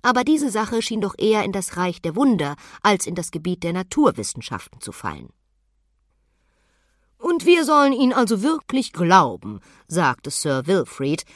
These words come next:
„dass Sie eine Möglichkeit gefunden haben, Tiere in der Kunst der menschlichen Sprache zu unterrichten und dass sich der liebe alte Tobermory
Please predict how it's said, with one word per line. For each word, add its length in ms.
„dass 180
Sie 60
eine 120
Möglichkeit 640
gefunden 400
haben, 400
Tiere 400
in 80
der 100
Kunst 400
der 80
menschlichen 520
Sprache 500
zu 160
unterrichten 600
und 160
dass 100
sich 160
der 120
liebe 380
alte 280
Tobermory 680